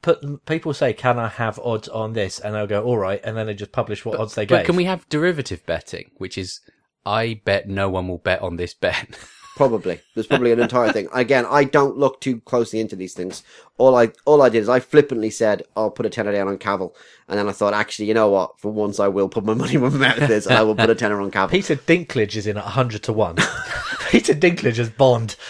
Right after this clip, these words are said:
Speaker 2: That would be
Speaker 1: That would be so
Speaker 2: awesome.
Speaker 1: funny.
Speaker 2: That would be
Speaker 3: That would be
Speaker 2: very,
Speaker 3: awesome.
Speaker 2: <laughs> very unusual.
Speaker 1: They could never remake The Man with the Golden Gun, could they? <laughs> That just wouldn't work. <laughs>
Speaker 2: He went there.
Speaker 3: <laughs> He went there. Um, so, uh, there's your Bond update for this, uh, for this month.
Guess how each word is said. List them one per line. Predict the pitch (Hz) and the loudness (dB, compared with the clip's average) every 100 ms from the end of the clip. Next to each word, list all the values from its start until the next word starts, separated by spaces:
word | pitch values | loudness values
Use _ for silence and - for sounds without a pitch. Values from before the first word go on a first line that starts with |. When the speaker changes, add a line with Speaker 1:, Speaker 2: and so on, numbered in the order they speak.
| - | -10
Speaker 2:
That | - - 165 | -2 2 4
would | |
be | 113 | 4
Speaker 1:
That | |
would | 139 | 2
be | - | 2
so | 127 120 | 4 4
Speaker 2:
awesome. | 123 135 | 4 2
Speaker 1:
funny. | 90 113 117 | 4 2 2
Speaker 2:
That | 113 | 2
would | 95 | 2
be | 107 | 4
Speaker 3:
That | 98 98 | 4 6
would | 98 | 4
be | 101 98 | 0 -2
Speaker 2:
very, | - 147 | -2 -2
Speaker 3:
awesome. | - - | -2 -8
Speaker 2:
<laughs> | _ - | _ 0
very | 98 85 80 85 | 2 2 -2 -4
unusual. | 92 90 82 | -4 -6 2
Speaker 1:
They | 147 | 2
could | 143 165 175 | 4 0 2
never | 165 147 | 2 2
remake | 151 139 123 | 0 0 -2
The | 127 | 0
Man | 127 | 0
with | 117 | 0
the | 104 | 2
Golden | 120 110 98 | 2 0 -4
Gun, | 110 101 | -4 -4
could | - 104 | -8 -4
they? | 98 | -4
<laughs> | 95 - - - - 123 - | -4 -8 -10 -8 -2 -2 0
That | 156 - 160 - | -2 0 0 4
just | 233 139 | 4 6
wouldn't | 156 165 139 | 6 4 2
work. | 139 131 123 143 - - - | 2 2 0 -8 -8 -10 -6
<laughs> | 143 - 156 - - _ - - - | -4 -4 -4 -4 -6 _ -20 -12 -8
Speaker 2:
He | 107 | -4
went | 107 156 165 | 0 0 0
there. | 78 139 - - | -2 -2 -2 -8
Speaker 3:
<laughs> | - - | -10 -12
He | 120 | -2
went | 156 160 | -2 0
there. | 120 98 - - - - | 0 -2 -6 -20 -8 4
Um, | 147 147 165 160 180 160 123 | 6 6 6 4 4 0 0
so, | 127 220 143 - | 8 10 8 6
uh, | 156 139 - | 4 4 4
there's | 220 160 | 6 8
your | 156 | 8
Bond | 143 151 151 | 8 8 8
update | 151 117 107 | 6 4 2
for | 107 | 0
this, | 113 - | 0 2
uh, | 117 101 | 0 2
for | 110 | 0
this | 117 - | -2 0
month. | 113 127 | -2 -4